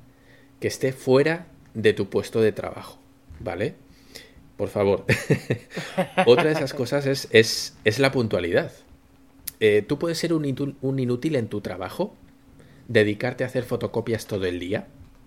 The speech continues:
o sea, ser cero productivo, ¿vale? Eh, y aún así ser buen empleado. ¿Por qué? Porque tu trabajo, eh, no solo es sacar fotocopias, sino que parte de tu trabajo es llegar bien peinado,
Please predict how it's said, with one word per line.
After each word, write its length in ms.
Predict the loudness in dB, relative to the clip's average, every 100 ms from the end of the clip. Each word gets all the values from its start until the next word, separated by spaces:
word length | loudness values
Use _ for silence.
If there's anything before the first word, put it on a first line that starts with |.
| -20 -20
o 40 | -6
sea, 200 | -6 -4
ser 280 | 0 0 -2
cero 320 | -2 0 2
productivo, 640 | 0 -2 -4 -6 -6 -6 -10 -18 -20 -20 -20 -20 -20 -20 -20 -20 -10
¿vale? 260 | -4 -4 -4 -10 -20 -20 -20 -20 -20 -20 -20 -20 -6
Eh, 360 | 2 4 4 2
y 120 | 2
aún 140 | 2 0
así 180 | -4 -4
ser 180 | -2 0
buen 240 | 2 2
empleado. 460 | 0 -2 -4 -6 -12 -20 _ -6
¿Por 200 | -4 -2
qué? 220 | -4 -6 -8 -20 -20 -20 -20 _ -20 -10
Porque 260 | -4 -4 -4
tu 320 | -2 -2 -4 -8
trabajo, 560 | -6 -4 -4 -4 -6 -6 -12 -4
eh, 280 | -2 -2 -4
no 220 | -8 -8
solo 240 | -6 -2 0
es 100 | 0
sacar 280 | -4 -6 -8
fotocopias, 640 | -8 -8 -8 -8 -6 -8
sino 300 | -8 -8 -8
que 100 | -10
parte 300 | -10 -8 -6
de 20 |
tu 140 | -6 -6
trabajo 420 | -6 -6 -6 -6
es 180 | -8 -10 -20 -20 -20 -20 -20 -16
llegar 380 | -4 -2 0 0
bien 220 | 0 -2
peinado, 600 | -2 -4 -4 -4 -4 -6